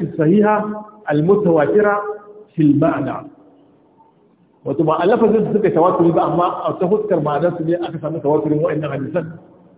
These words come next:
da suka yi magana akan cewa tabbas mahadi zai zo a ƙarshen zamani a cikin wa'annan hadisai. Kun gane ko? To wannan mahadi da ya tabbata cikin hadisai wanda ahlus sunna suka yarda da shi, suka yi imani da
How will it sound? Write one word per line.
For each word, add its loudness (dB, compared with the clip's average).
da -10
suka 0
yi 4
magana -2
akan -6
cewa 2
tabbas -4
mahadi -4
zai 2
zo 2
a -4
ƙarshen -8
zamani -2
a -2
cikin -2
wa'annan 2
hadisai. -6
Kun -2
gane 2
ko? 4
To 0
wannan 2
mahadi 0
da 0
ya 0
tabbata 0
cikin -6
hadisai -2
wanda 0
ahlus -4
sunna -4
suka -4
yarda 2
da -4
shi, -8
suka -4
yi -2
imani -2
da 0